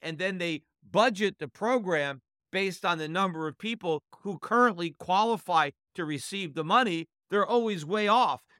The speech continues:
because once the program is passed,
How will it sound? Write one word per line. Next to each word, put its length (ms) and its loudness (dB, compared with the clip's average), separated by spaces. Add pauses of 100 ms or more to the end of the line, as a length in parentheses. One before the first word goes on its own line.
because 380 -4
once 380 0
the 120 -6
program 520 -2
is 120 -10
passed, 580 0